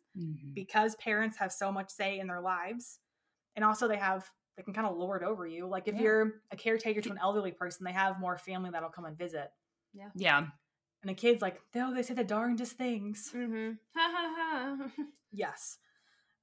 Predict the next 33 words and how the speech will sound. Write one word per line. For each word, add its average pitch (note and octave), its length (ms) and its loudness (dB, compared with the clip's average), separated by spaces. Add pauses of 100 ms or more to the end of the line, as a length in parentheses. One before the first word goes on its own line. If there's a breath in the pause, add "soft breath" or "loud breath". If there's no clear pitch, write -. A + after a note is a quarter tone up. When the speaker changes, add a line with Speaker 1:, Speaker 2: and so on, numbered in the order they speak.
Speaker 2:
Um, G#3 480 4 (520)
yeah, A3 200 4
and F#3 80 -2
until G3 180 2
the G#3+ 100 0
tests G#3 280 2
come G3+ 240 0 (340)
back, G#3 380 0 (180)
you F3+ 160 -8
wouldn't F#3+ 300 -2
know F#3+ 260 2
they're F3+ 160 -2
lying. F#3 480 -2 (560 soft breath)
Also, G#3 640 6 (240)
why G3+ 260 6
would A#3+ 200 6
anyone A#3+ 400 2
doubt G#3+ 260 4
that G3 100 0
a F#3+ 60 -2
parent G#3+ 380 -2
has G3 220 0
their F#3+ 140 -2
kid's G3 320 -4
best F#3+ 380 0
interests G3 400 -4
in E3+ 100 -10
mind? D#3 360 -12 (800)
So, F#3 140 -4
yes, F#3 300 4
I B3+ 120 8
am C4 220 2
naive, A#3+ 680 2